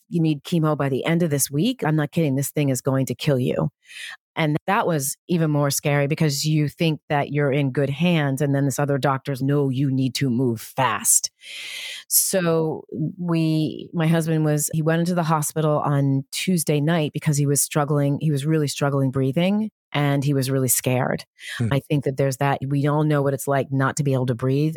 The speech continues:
Speaker 1: And when you can't be, when you're not able to breathe consistently for over a period of time, it sets up the start of panic. So we brought him into the hospital. He ended up having surgery on Wednesday, and they started,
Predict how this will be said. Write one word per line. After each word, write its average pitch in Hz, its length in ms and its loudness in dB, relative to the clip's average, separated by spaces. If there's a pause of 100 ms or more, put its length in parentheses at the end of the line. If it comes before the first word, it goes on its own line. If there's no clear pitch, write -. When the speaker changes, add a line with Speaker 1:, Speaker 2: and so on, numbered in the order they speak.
Speaker 1:
And 139 100 0
when 131 140 2
you 127 80 0
can't - 300 -2 (220)
be, 143 220 2
when 139 120 0
you're 139 120 2
not 143 100 2
able 135 160 0
to 131 80 -2
breathe 139 300 0
consistently 135 500 0
for 135 160 0
over 131 140 2
a 127 40 -6
period 131 260 2
of 120 40 -6
time, 135 300 0
it 113 80 -2
sets - 240 0
up 123 100 -2
the 127 80 -2
start 127 240 2
of - 140 -4
panic. 135 480 0 (640)
So - 120 -8
we 170 60 0
brought 170 260 0
him 185 120 2
into 175 140 0
the 170 60 2
hospital. 156 800 0
He 160 220 0
ended 156 300 0
up 151 160 2
having 151 320 0
surgery 160 440 0
on 143 200 0
Wednesday, 208 680 0 (400)
and 151 240 2
they 147 80 2
started, 151 540 0